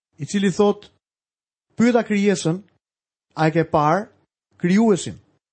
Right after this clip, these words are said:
Dhe ajo më përgjigj, "Unë nuk jam ai, por ai më ka bërë." Në fakt, gjithçka që na rrethon flet për ekzistencën e një Perëndie suprem, një qenie të mbinatyrshme,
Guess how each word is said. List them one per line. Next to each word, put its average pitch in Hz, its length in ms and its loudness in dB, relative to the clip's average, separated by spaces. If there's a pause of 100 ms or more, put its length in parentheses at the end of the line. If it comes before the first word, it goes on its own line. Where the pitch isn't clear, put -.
(200)
Dhe 160 160 0
ajo 185 160 4
më 190 120 -4
përgjigj, 139 460 -4 (520)
"Unë 175 140 2
nuk 180 200 -2
jam 156 180 0
ai, 98 240 -6 (880)
por 143 140 4
ai 143 180 2
më 175 120 -2
ka 175 100 -2
bërë." 127 280 -4 (540)
Në 156 80 -6
fakt, 208 300 0
gjithçka 208 320 0
që 220 120 -2
na 202 120 0
rrethon 190 320 -2
flet 165 280 -2
për 151 360 0
ekzistencën 156 840 -2
e 156 60 -2
një 160 160 0
Perëndie 160 880 0
suprem, 156 680 -2 (680)
një 156 120 0
qenie 180 600 2 (680)
të 165 100 0
mbinatyrshme, 160 680 0